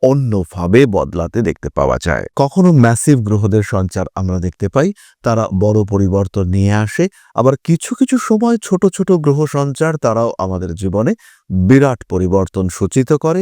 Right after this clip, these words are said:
এবং সেটা লং টার্মের জন্য তার ইম্প্যাক্টও দেখতে পাওয়া যায়। আজকে আমরা এমনই একটি ট্রানজিট নিয়ে কথা বলবো, যেটা খুবই ছোট, খুবই স্বল্প সময়ের, কিন্তু তার ইম্প্যাক্ট কিন্তু সুদূর প্রসারী হতে চলেছে।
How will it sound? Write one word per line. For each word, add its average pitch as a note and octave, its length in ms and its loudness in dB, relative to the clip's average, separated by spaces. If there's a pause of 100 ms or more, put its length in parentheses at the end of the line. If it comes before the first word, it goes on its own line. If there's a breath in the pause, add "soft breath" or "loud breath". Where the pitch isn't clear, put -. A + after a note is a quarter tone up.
এবং G3+ 180 -2
সেটা A3+ 160 -4 (140)
লং B3 120 0 (180)
টার্মের G#2+ 360 2 (120)
জন্য G#2 220 0 (400 soft breath)
তার - 120 2 (220)
ইম্প্যাক্টও G#2+ 640 -2
দেখতে F2+ 300 -6
পাওয়া E2+ 200 0 (120)
যায়। F2 200 -2 (140)
আজকে B2+ 260 0 (100)
আমরা G#2+ 180 4 (260)
এমনই C#3 400 0
একটি - 260 -6
ট্রানজিট F#2 440 -4
নিয়ে F2+ 140 -2 (100)
কথা F#2+ 220 -2 (120)
বলবো, G#2 260 2 (440 soft breath)
যেটা D#3 200 4 (320)
খুবই A#3 260 4 (120)
ছোট, - 200 0 (480)
খুবই C3+ 300 4
স্বল্প F2+ 220 -2 (180)
সময়ের, A#2+ 320 0 (120)
কিন্তু G2 260 -6
তার G2 120 0 (160)
ইম্প্যাক্ট A2+ 400 0 (100)
কিন্তু C#3+ 200 2 (100)
সুদূর F2+ 360 0
প্রসারী E2+ 420 -4
হতে E2+ 180 -4 (100)
চলেছে। F#2+ 340 0